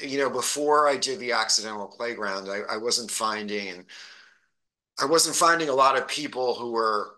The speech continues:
were in that, this space of thinking about these, these kinds of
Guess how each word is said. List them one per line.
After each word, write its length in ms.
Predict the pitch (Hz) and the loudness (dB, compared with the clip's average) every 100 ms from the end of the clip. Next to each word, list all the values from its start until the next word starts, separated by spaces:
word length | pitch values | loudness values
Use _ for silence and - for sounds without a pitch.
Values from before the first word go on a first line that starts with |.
| - | -10
were 160 | 110 110 | -10 -8
in 220 | 120 127 | -8 -6
that, 260 | 113 98 - - | -2 -2 -4 -10
this 220 | 104 110 | -2 4
space 600 | - - 147 147 113 - | 4 4 4 2 2 2
of 120 | 104 | 0
thinking 400 | - 113 101 110 | -6 -10 -10 -6
about 440 | 104 101 98 95 - | -4 0 0 0 -2
these, 440 | 101 95 - - _ | -6 -2 -2 -4 _
these 220 | 104 98 - | -6 0 0
kinds 360 | 101 98 92 | -2 -6 -4
of 240 | 101 90 | -4 -8